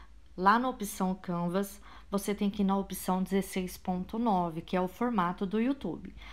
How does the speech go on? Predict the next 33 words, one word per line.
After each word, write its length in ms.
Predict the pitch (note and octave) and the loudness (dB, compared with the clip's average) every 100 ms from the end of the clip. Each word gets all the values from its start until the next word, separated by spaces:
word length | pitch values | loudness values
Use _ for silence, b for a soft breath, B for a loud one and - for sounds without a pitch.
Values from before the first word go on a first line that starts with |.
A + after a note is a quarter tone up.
| B | B
Já 300 | - G3 A#3 | 2 6 6
se 100 | - | 4
você 220 | A3 G#3 G#3 | -2 -4 -4
quiser 260 | - F3+ | -2 -2
para 280 | E3+ G#3+ A#3 | 2 2 4
o 40 | G3+ | 2
Instagram, 600 | - - E3+ E3+ G3 F#3 | -2 -2 0 4 4 4
o 80 | |
vídeo 220 | E3+ E3+ F3+ | 0 -2 -2
para 300 | - A3 A3 | 2 2 2
o 40 | |
Instagram, 440 | G#3+ F#3 E3+ F3+ | -2 -2 0 2
você 220 | G3+ G3+ G#3 | 0 0 0
tem 180 | G#3 | 0
que 180 | G3+ G3+ | 2 2
ir 60 | F#3+ | 2
nas 160 | F#3 | 2
opções 480 | G3 F#3 - F3+ F#3+ | 0 -4 -2 0 0
do 60 | G3 | -2
Instagram, 500 | G#3+ C#4 C4+ F#3+ D#3+ | -2 0 2 0 -2
que 80 | - | 0
é 80 | F3+ | 0
esse 320 | F3+ - F#3+ | 0 0 0
um, 320 | G3 G3+ A#3+ C4 | 4 4 4 2
dois 240 | G3 F#3 | 0 0
ponto 300 | - E3+ F3 | -4 -4 -2
um 320 | F3+ G3 C4 - B B B - | 2 2 0 -4 B B B 6
ou 220 | A3+ C#4+ | 8 8
quatro, 460 | - F#3+ F#3 G3+ G#3+ | 6 6 6 2 -2
dois 280 | A3+ A3+ | 0 0
ponto 320 | - A3 A3 C4+ | 0 0 2 0
cinco, 560 | - F#3+ E3+ - F#3 - - - | 0 -2 -2 -8 -14 -14 -20 -4
tá? 320 | E3 E3 G#3 | 0 2 0